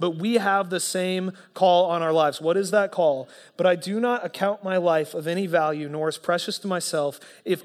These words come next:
only I may finish my course in the ministry that I received from the Lord Jesus to testify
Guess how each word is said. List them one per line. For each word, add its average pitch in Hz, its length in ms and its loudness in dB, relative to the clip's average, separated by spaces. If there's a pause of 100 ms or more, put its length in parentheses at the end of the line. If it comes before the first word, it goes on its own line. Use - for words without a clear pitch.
only 202 520 0
I 175 160 -4
may 156 160 -6
finish 202 500 -4
my 185 180 -2
course 147 540 -6 (260)
in 170 140 -4
the 147 80 -4
ministry 185 560 -4
that 170 140 2
I 160 40 2
received 151 480 -4
from 147 120 -12
the 143 100 -8
Lord 147 280 -4
Jesus 147 440 -8
to - 140 -14
testify 165 960 -6